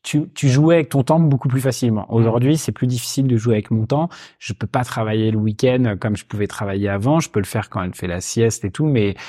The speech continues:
Speaker 1: voilà, j'ai pas envie de la mettre devant un écran et moi, je
Speaker 2: Oui,
Speaker 1: travaille.
Speaker 2: ouais.
Speaker 1: C'est, c'est pas le but
Speaker 2: Mm.
Speaker 1: de la, de ma paternité.
Speaker 2: Au moins, ça te met un, un cadre. Tu te
Speaker 1: Exactement.
Speaker 2: dis, je dois travailler que quand t'es dehors
Speaker 1: Exactement.
Speaker 2: et
Speaker 1: Exactement.
Speaker 2: Ok, cool. Euh, où est-ce que tu te vois dans dix ans ?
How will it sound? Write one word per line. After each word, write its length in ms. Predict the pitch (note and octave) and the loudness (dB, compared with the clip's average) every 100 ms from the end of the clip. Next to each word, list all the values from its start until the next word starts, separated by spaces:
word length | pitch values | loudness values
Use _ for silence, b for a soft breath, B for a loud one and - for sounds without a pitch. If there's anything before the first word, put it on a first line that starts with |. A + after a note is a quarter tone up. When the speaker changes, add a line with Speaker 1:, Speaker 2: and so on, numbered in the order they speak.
| B - | B -6
Speaker 1:
voilà, 180 | B2+ G#2 | -2 -2
j'ai 160 | F#2 | -4
pas 140 | F2+ A2+ | -2 -2
envie 220 | A2 A#2+ | 2 2
de 60 | |
la 80 | A2+ | 2
mettre 200 | G#2+ A2+ | 2 2
devant 220 | A2 G2+ | 2 0
un 120 | G2+ G2+ | -2 -2
écran 400 | G2 - C3 C3+ | -4 -2 0 2
et 180 | G#2+ G2+ | 2 0
moi, 240 | G#2 A#2 | 0 0
je 140 | A2+ | -2
Speaker 2:
Oui, 60 | A2+ | -2
Speaker 1:
travaille. 280 | A2 B2+ G#2+ | 0 0 -2
Speaker 2:
ouais. 60 | G#2 | -4
Speaker 1:
C'est, 140 | G#2 | -8
c'est 160 | - - | -12 -4
pas 120 | A2 | 0
le 60 | G#2+ | 0
but 360 | G#2 B2 A#2+ | 0 -2 -2
Speaker 2:
Mm. 60 | A2 | 0
Speaker 1:
de 100 | G#2+ | 2
la, 360 | G2+ G2 F#2 F#2 _ - - | 2 -2 -4 -10 _ -20 -12
de 180 | G#2+ G#2 | -4 0
ma 180 | G#2+ A#2 | 2 2
paternité. 600 | A2+ G#2 G2 G2+ F#2+ - _ | 0 -2 -4 -4 -6 -12 _
Speaker 2:
Au 80 | - | -6
moins, 120 | A#2 | -4
ça 120 | A#2+ A2+ | -4 -6
te 120 | - | -6
met 60 | G#2+ | -8
un, 160 | G2+ G#2 | -8 -12
un 140 | G#2 | -10
cadre. 300 | - A#2+ G#2 | -2 -2 -4
Tu 140 | - | -12
te 60 | G2+ | -4
Speaker 1:
Exactement. 480 | C3+ C#3+ C3 C3 A#2 | 2 2 2 2 2
Speaker 2:
dis, 40 | |
je 20 | |
dois 80 | A#2 | 0
travailler 320 | A2+ A#2+ A#2+ | -2 -2 -2
que 100 | B2 C3+ | -2 -4
quand 180 | B2 | -4
t'es 120 | A2+ A2+ | -6 -2
dehors 360 | A2+ B2 B2+ | 2 4 2
Speaker 1:
Exactement. 360 | G#2 C3 A2+ G#2+ B B _ | 2 0 -2 -6 B B _
Speaker 2:
et 40 | A#2 | -4
Speaker 1:
Exactement. 460 | G#2+ G#2 A2+ F#2+ - | -4 -6 -8 -10 -10
Speaker 2:
Ok, 260 | G#2 G2+ G2 | -10 -8 -6
cool. 180 | A2+ A2+ B B | -4 -6 B B
Euh, 380 | A#2+ B2+ B2 B2+ C3+ | 0 2 2 0 2
où 100 | D3+ | 2
est-ce 100 | - | 2
que 60 | |
tu 160 | D3 C#3+ | -2 -4
te 60 | B2 | -4
vois 140 | F3+ | -2
dans 120 | B2+ | -2
dix 260 | A#2 C3+ C#3+ | -4 -4 -4
ans ? 140 | G#2+ | -6